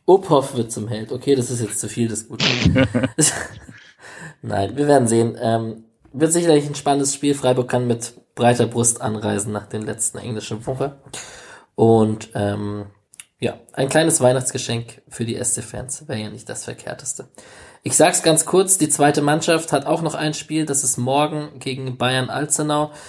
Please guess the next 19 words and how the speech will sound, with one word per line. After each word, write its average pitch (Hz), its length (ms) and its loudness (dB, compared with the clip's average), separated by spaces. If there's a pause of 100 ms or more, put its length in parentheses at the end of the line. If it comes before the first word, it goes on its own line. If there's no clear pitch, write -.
(340)
Ich - 320 -6
werde 131 320 6
am 131 200 2
Mittwochabend 151 1300 2
vor 165 540 2
dem 151 500 -2
S-C-Spiel 139 680 -2
gegen 123 260 -4
Stuttgart 123 720 -4
mit 131 320 -2
Johannes 120 540 2
Flum 180 420 0
sprechen 147 600 -4
dürfen, 151 420 -2
hier 131 220 -2
für 135 120 -2
den 135 160 -6
Spotcast - 580 0
Freiburg. 127 460 -2